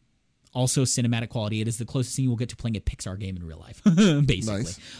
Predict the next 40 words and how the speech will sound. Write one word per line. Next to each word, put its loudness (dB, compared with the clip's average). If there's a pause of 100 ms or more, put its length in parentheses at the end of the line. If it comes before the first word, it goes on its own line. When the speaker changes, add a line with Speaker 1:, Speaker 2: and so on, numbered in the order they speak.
Speaker 1:
Um, 2
even 4
though 2
it's -4
not -4
Pixar, -8
this -4
is -4
Insomniac -6
having -4
a -4
game -6
that -12
looks -10
just -6
that -14
fucking -16
good. -4 (1500)
Game 2
looks 2
good, 2
plays 2
good. -8 (280)
Speaker 2:
Excellent. 0
Speaker 1:
Um, 0
I 0
have 0
yet -2
to -2
really 0
play 0
a 0
game -2
that -2
I -4
haven't -4 (720)
enjoyed 4
yet -8 (200)
on -10
there, -14